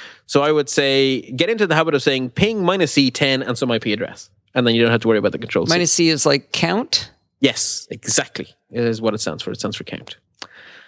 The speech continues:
Speaker 1: So
Speaker 2: I hope I
Speaker 1: we
Speaker 2: remember
Speaker 1: want
Speaker 2: that one, 'cause that's a nice one.
Speaker 1: It is. And if you're on Windows and you want to ping for infinity, by the way, it's minus T.
Speaker 2: <laughs> Okay.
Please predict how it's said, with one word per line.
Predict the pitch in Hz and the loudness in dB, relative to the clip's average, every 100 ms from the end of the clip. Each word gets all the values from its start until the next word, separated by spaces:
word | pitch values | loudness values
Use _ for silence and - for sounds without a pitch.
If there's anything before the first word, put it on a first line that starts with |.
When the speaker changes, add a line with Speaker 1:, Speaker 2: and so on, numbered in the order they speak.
| - _ | -20 _
Speaker 1:
So | - - 185 180 180 | -4 0 2 2 2
Speaker 2:
I | |
hope | 175 165 | 2 2
I | 220 | 0
Speaker 1:
we | 165 | 4
Speaker 2:
remember | 165 269 220 | 4 4 2
Speaker 1:
want | 214 135 | 0 0
Speaker 2:
that | |
one, | 135 127 | -2 -2
'cause | 147 | -2
that's | 190 233 160 | 0 0 0
a | |
nice | 127 131 143 - | 0 0 -2 -4
one. | - 120 117 _ _ _ _ _ _ - - | -8 -14 -16 _ _ _ _ _ _ -14 0
Speaker 1:
It | 151 | 2
is. | 139 123 92 - - - _ _ - | 4 2 2 -4 -8 -10 _ _ -4
And | 147 151 | 0 0
if | 147 | 2
you're | 190 | 4
on | 247 | 4
Windows | 196 208 196 165 | 2 4 2 2
and | 160 | 2
you | 139 | 4
want | 147 160 | 4 2
to | |
ping | 165 160 147 | 2 2 2
for | - | 2
infinity, | 135 127 127 143 147 156 | 2 2 2 2 2 2
by | 151 | 2
the | 143 | 2
way, | 135 | 2
it's | 120 | 2
minus | 123 120 117 - | 2 4 2 0
T. | - 110 101 - _ - | 0 0 0 -8 _ -12
Speaker 2:
<laughs> | - - - - - - 330 151 | -6 -6 -8 -14 -16 -20 -12 -10
Okay. | 139 - | -8 -10